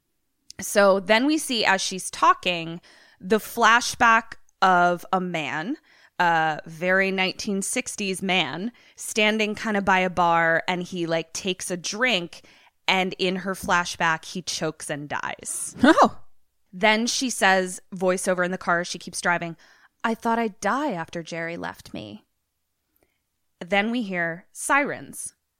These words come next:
Speaker 1: and she seems very nervous about these sirens. She's the only car on the street. It's kind of a very coastal drive, so we have the ocean to her right.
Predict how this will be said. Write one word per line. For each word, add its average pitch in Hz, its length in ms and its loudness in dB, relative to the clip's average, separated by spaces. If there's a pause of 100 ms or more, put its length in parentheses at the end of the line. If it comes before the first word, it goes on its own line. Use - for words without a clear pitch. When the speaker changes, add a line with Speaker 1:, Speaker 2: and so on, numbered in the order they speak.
(100)
Speaker 1:
and 202 120 -4
she 240 180 -4
seems 254 600 -2 (680)
very 254 580 2
nervous 202 840 -2
about 170 500 0
these 165 180 -6
sirens. - 560 -4
She's 196 280 -6
the 185 140 -4
only 226 260 -2
car 214 300 2
on 190 120 0
the 175 60 -6
street. - 500 -6
It's 190 180 -4
kind 208 200 -4
of 196 80 -4
a 196 60 0
very 175 260 0
coastal 175 500 -6
drive, 160 440 -2
so 180 120 -8
we 165 100 -8
have 160 140 -10
the 170 180 -10
ocean 160 380 -6
to 180 200 -8
her 170 120 -6
right. 147 400 -6